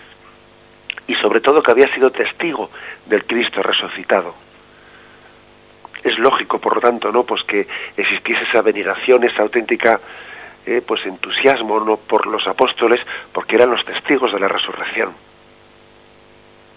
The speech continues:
Bien, esa es, por lo tanto, la cualidad básica, ¿no? Ser testigo de la resurrección,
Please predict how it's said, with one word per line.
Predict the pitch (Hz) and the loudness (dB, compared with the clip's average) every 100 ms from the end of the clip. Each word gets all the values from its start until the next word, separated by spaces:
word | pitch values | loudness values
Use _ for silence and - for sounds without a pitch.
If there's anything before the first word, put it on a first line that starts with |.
| - - - - - - - - - - - - - - - - - _ | -20 -20 -20 -20 -20 -20 -20 -20 -20 -16 -14 -14 -14 -14 -16 -16 -20 _
Bien, | 120 120 - - _ - - - - - - - | 4 4 2 -18 _ -20 -20 -20 -20 -20 -8 -2
esa | 151 147 | 0 2
es, | 147 | 2
por | - 110 | 2 2
lo | 107 | 4
tanto, | 123 127 139 | 4 4 4
la | 123 104 | 6 4
cualidad | 107 101 98 117 120 - - _ _ - 104 101 95 | 2 0 0 0 0 -6 -16 _ _ -20 -20 -8 0
básica, | 117 - 101 92 | 0 -2 -8 -6
¿no? | 87 117 - - - - | -4 -6 -8 -14 -8 4
Ser | 127 - | 4 4
testigo | 117 101 - 143 110 98 | -2 -4 -2 -2 0 -2
de | 101 | 0
la | 98 | 0
resurrección, | - - - 85 - 110 95 | 0 -4 -4 -6 -4 0 -2